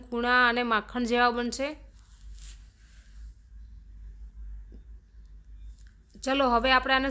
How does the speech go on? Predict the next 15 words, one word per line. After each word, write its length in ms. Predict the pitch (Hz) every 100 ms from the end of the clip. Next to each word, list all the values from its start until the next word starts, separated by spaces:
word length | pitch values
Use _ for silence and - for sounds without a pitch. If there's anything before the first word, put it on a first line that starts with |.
| 262
સાઈડમાં 400 | 247 240 254 262
મૂકી 200 | 254 277
દઈશું 340 | 277 262 302 320 247
અને 140 | 247 277
સ્ટફિંગ 380 | - 247 247 254 254
બનાવી 260 | 254 254 254
લેશું. 280 | 254 302 381 - - - - - - - - - - - - - - _ _ _ _ - - - _ _ _ - - - - - - - - - - - - - - - 190
ગેસ 280 | 247 285 294
ઉપર 180 | 262 285 277
આપણે 260 | 269 269
એક 100 | 262 262
કઢાઈ 280 | 240 254 262
મૂકી 220 | 254 269 262
દઈશું. 300 | 254 302 349 - - _ - - - - - - - - - - - - - - - - - - - - - - 220
બે 100 | 240